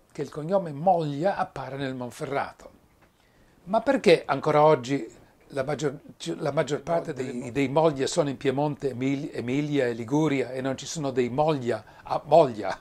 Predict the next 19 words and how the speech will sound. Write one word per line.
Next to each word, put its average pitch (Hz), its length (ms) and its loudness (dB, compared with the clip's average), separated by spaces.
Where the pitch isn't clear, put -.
nel 131 160 -8
paese 131 240 -2
di 113 80 -8
Moglia 131 320 -2
nei 113 100 -6
dintorni? 107 600 -8
La 165 100 4
risposta 165 760 2
non 147 220 0
è 139 60 2
certa, 127 440 0
perché 143 300 -4
la 139 260 -6
storia 135 580 0
non 123 200 -4
ha 123 60 0
mai 127 220 0
certezze 120 480 -6
assolute, 113 600 -8